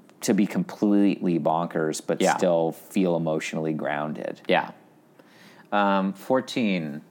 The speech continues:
Speaker 2: feel like I'm gonna catch shit for this. I have Sicario, Day of the Soldado.
Speaker 1: Wow.
Speaker 2: <laughs> Listen, Sicario one was,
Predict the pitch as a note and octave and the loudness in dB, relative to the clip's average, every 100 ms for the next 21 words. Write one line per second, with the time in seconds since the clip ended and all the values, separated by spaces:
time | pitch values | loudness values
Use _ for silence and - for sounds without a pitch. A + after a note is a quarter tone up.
0 | _ - _ _ _ _ _ _ _ - | _ -20 _ _ _ _ _ _ _ -2
1 | E2 D#2+ D#2 D2 - D#2 - E2 - D2 | 0 0 -4 -6 -4 -4 -4 -6 -6 -6
2 | D2 D2 - G#2 G#2+ G#2 - G#2+ - F2 | -8 -10 -6 0 0 0 -4 -2 4 4
3 | E2+ D#2+ D2+ D#2+ D2 C#2+ - - - - | 4 2 2 0 0 -2 -8 -8 -8 -8
4 | - - B2+ C#3+ D#3 E3 E3 E3 D#3+ D3+ | -6 0 4 6 6 6 4 4 4 6
5 | D3 C#3 C3 A#2+ A2+ G#2 G#2 F#2+ - B2 | 6 6 6 6 6 4 2 -4 -4 0
6 | A#2+ A2+ G2+ - C#3 D#3 E3 D#3+ C3 A#2 | 2 0 0 -2 2 4 4 4 4 4
7 | A2 A2 G#2+ G#2 F#2+ F#2 F2+ F2 - - | 4 4 0 0 2 4 2 -4 -12 -16